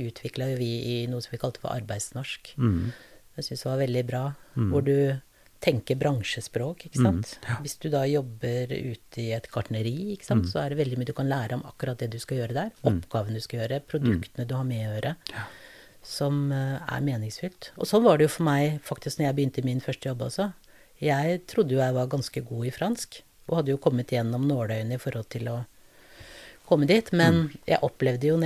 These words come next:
Speaker 1: jeg kom dit ned at, «Hæ?» Altså, det bransjespråket
Speaker 2: Mm.
Speaker 1: som var innenfor, eh, ilo og innenfor, eh, kooperativbevegelsen,
Speaker 2: Ja.
Speaker 1: det var jo så ukjent, så måtte
Speaker 2: Mm.
Speaker 1: man lære seg det.
Speaker 2: Ja.
Speaker 1: Og sånn er det jo egentlig i Norge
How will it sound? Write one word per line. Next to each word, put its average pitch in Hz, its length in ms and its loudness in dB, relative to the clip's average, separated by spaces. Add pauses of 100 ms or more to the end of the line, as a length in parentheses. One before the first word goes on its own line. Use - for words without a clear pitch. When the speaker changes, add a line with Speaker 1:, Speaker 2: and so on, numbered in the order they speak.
(100)
Speaker 1:
jeg 160 60 -10
kom 131 240 -6
dit 131 220 -2
ned 120 200 -2
at, - 160 -8 (600)
«Hæ?» - 100 -2 (1120)
Altså, 196 280 4 (200)
det 160 380 10
bransjespråket 165 1040 2
Speaker 2:
Mm. 117 220 4
Speaker 1:
som 180 260 0
var 151 280 6
innenfor, 143 640 0
eh, 143 560 0 (480)
ilo 135 460 2
og 156 60 4
innenfor, 131 800 0
eh, 131 760 -4 (140)
kooperativbevegelsen, 127 960 0 (180)
Speaker 2:
Ja. 117 100 -2 (200)
Speaker 1:
det 156 120 0
var 147 80 6
jo 151 80 4
så - 200 0
ukjent, 240 440 -2
så - 140 -8
måtte 240 120 6
Speaker 2:
Mm. 240 40 2
Speaker 1:
man 240 100 6
lære 233 180 4
seg 247 160 -4
det. 123 280 -2
Speaker 2:
Ja. 117 100 2
Speaker 1:
Og 110 80 -2
sånn 208 200 4
er 123 200 2
det 143 100 4
jo 123 180 2
egentlig 139 140 -2
i 143 40 4
Norge 120 160 2